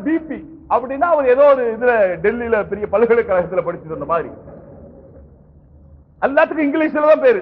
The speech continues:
உங்களுக்கு என்னங்க கொலஸ்ட்ரால், உங்களுக்கு இவருக்கு என்னங்க டயபிட்டிஸ் பேஷண்ட், இவருக்கு பேரு என்ன சொல்றதுங்க, டயபிட்டிஸ் பேஷண்டா அமெரிக்கா ரிட்டர்ன் அப்படி மாதிரி வச்சுக்கிறான்.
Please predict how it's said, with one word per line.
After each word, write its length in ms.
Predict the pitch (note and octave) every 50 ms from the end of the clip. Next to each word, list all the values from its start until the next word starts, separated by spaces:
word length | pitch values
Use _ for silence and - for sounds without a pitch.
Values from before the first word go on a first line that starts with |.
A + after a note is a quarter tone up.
| - -
உங்களுக்கு 300 | G#3+ B3+ B3+ A#3 C4 C4
என்னங்க 200 | D4 D#4 D4+ D4 - A3
கொலஸ்ட்ரால், 460 | A#3 C4 C4+ C4+ - - E3 B2+ A2 _ _ _ _ _ _ _ _ _ _ _ _ - - _ _ _ _ _ _ _ _ _ _ _ _ _ -
உங்களுக்கு 280 | F3 A#3+ C4 B3+ A3+ A#3
இவருக்கு 260 | C4+ C#4 C4 A3 C4+
என்னங்க 200 | C#4+ D4+ D#4+ C#4 F#3+ D#3+
டயபிட்டிஸ் 440 | G3+ B3+ C#4+ - - C#4+ C4+ - _ _
பேஷண்ட், 380 | - B3 A#3+ - A3+ F#3+ - - - _ _ _ _ _ _ _ _ _ _ _ _ _ _ _ _ _ _ _ _ -
இவருக்கு 280 | E3 F#3 F3+ F3 D3 F3+
பேரு 180 | G3+ A#3 B3+
என்ன 140 | B3 B3 A#3
சொல்றதுங்க, 420 | G3+ G#3+ G#3+ A3 A3 A3+ A#3+ C#4+ - - - _ - B2+
டயபிட்டிஸ் 480 | D3+ G3 B3 C4+ D4 - C#4+ C4+ - - -
பேஷண்டா 420 | B3 A#3+ - A#3 G#3+ G#3+ - D4+ C4+ G#3
அமெரிக்கா 320 | A3+ B3+ C#4 - - A#3+
ரிட்டர்ன் 380 | G3+ F3 E3+ E3 - F3+ - - - _ _ _ _ _ _ _ -
அப்படி 220 | F3+ G3 F#3 F#3 F3+
மாதிரி 280 | F#3+ A#3 B3 A#3 G#3+ F#3 - -
வச்சுக்கிறான். 400 | E3+ E3 G#3+ F#3+ F#3+ D3+ A2